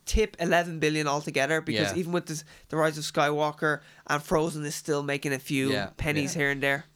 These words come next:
Speaker 2: But, um, yeah, Netflix really have, like, as I said, of the top twenty, uh, T V shows, Netflix had nineteen. You know, it's just, uh, they're, they've cemented themselves. They're, they're holding their title
Speaker 1: Yeah.
Speaker 2: for, the, for now.
Speaker 1: Now, next year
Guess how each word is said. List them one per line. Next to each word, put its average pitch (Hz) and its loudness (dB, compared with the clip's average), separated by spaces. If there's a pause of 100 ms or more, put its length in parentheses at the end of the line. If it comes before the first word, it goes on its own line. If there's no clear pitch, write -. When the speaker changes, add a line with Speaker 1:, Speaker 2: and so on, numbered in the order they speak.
(120)
Speaker 2:
But, 113 -6
um, 107 -2
yeah, 113 -2
Netflix 120 -4
really 110 -2
have, 104 -2
like, 104 -6
as 113 -4
I 113 -4
said, 107 -4 (340)
of 123 -2
the 123 -4
top 127 -2
twenty, 120 -6 (200)
uh, 104 -2
T 117 -8
V 110 -4
shows, 104 -6
Netflix 107 -8
had 101 -6
nineteen. 104 -6 (300)
You 107 -6
know, 110 -2
it's 107 -8
just, - -8 (100)
uh, 92 -6 (200)
they're, 107 -4 (120)
they've 107 -6 (180)
cemented 123 -4
themselves. 107 -4 (120)
They're, 107 -4
they're 107 -6
holding 143 -2
their 131 -4
title 120 -4 (160)
Speaker 1:
Yeah. 175 4
Speaker 2:
for, 110 -6
the, 113 -6
for 113 -8
now. 98 -4
Speaker 1:
Now, 165 0 (280)
next 170 0
year 135 0